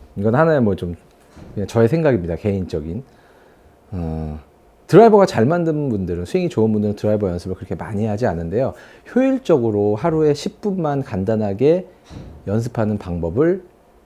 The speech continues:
어, 말씀드릴게요. 일전에 제가 설명을 드린 적이 있는 것 같지만, 이천이십 년 드라이버를 잘 치고 싶어하는 골퍼들에게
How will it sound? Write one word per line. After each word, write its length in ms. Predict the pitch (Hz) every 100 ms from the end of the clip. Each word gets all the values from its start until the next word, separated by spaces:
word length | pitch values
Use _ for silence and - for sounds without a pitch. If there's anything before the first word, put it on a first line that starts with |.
| _ -
어, 80 | 82
말씀드릴게요. 680 | 87 - 104 87 - 76
일전에 340 | 82 139 151 135
제가 220 | 110 104
설명을 420 | - 175 165 147
드린 300 | - 107 107
적이 400 | 104 95 98 120
있는 300 | 101 117 127
것 80 | 113
같지만, 640 | 90 82 - 92 107 80 67 _ _ -
이천이십 540 | 107 - 135 104 107
년 400 | 101 135 185 190
드라이버를 480 | - 113 107 101 107
잘 240 | - 92 87
치고 300 | - 160 143
싶어하는 420 | - - 95 95
골퍼들에게 960 | 95 90 98 85 82 80 101 135 175